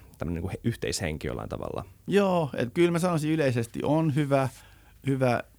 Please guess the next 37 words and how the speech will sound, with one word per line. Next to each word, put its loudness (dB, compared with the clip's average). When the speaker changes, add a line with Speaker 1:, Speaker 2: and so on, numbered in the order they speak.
Speaker 2:
meininki. 2
Ja 2
yritän 0
sitten -2
itse -2
omalta -2
osaltani 0
parantaa 2
sitä, -6
Speaker 1:
Niin. 2
Speaker 2:
että 0
nimenomaan 0
yhteistyösuuntaan. -4
Et -6
tässä 2
nyt 2
se 4
ero, 4
että, 2
niinku, 0
eduskunnassa 0
on 0
oppositio -4
ja -2
hallitus, -2
Speaker 1:
Niin. -2
Speaker 2:
ja 0
opposition -4
tehtävä -2
Speaker 1:
Nimenomaan. -2
Speaker 2:
on, -6
niinku, -6
koko 0
ajan 2
eri -2
mieltä. -4
Ja -2